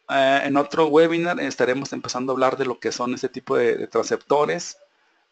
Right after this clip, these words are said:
lo que bri-, Syscom les puede ofrecer en el concepto de alta definición, ¿sí? ¿Para qué? Para que nosotros podamos comparar esa señal de video analógico,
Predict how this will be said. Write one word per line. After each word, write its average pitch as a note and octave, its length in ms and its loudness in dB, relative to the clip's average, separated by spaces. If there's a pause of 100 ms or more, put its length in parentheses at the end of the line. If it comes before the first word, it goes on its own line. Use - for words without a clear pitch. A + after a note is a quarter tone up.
lo B2 160 -2
que A2+ 360 0
bri-, C3+ 280 -6
Syscom D3 420 -4
les C3 160 -6
puede C3 220 2
ofrecer C#3+ 540 0 (500)
en A#2 180 -8
el A2+ 140 -8
concepto B2 480 -4
de A#2 80 4
alta A2 200 0
definición, G2 580 -6 (340)
¿sí? D3+ 260 -8 (160)
¿Para B2+ 220 0
qué? G#3 140 2
Para B2+ 220 0
que B2+ 280 -2
nosotros C3+ 400 -2
podamos D3+ 420 0
comparar C3+ 540 0
esa C3+ 160 -6
señal B2+ 320 -8
de C#3+ 80 -2
video C3 140 0
analógico, C#3+ 640 -2